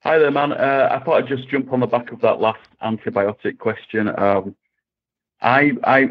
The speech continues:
I, I'm suffering from extreme stress and anxiety. Every second of every day is just filled with this, this feeling of dread and O C D and anxiety. Um, you know, all the, the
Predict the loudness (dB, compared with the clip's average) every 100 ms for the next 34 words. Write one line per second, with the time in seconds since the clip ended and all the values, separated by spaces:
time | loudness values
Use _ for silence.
0 | 2 2 2 2 2 2 2 0 2 -2
1 | 0 -2 0 -4 -6 -10 -8 -2 0 0
2 | -4 -2 0 0 -2 -6 -2 0 0 -2
3 | -8 _ _ _ 0 2 0 0 -6 -2
4 | -2 0 0 -2 0 2 2 0 -4 -6
5 | -6 0 0 0 -6 -4 -4 -2 -4 -4
6 | -20 _ _ -6 -6 -2 0 2 2 2
7 | -2 _ _ _ _ _ -8 -6 0 2
8 | 4 4 2 -2 -4 0 0 -2 -4 -6
9 | -4 -2 -2 0 -2 -2 -6 -4 0 0
10 | -2 -10 _ _ _ _ _ _ -4 2
11 | 4 4 2 2 4 4 4 4 0 -2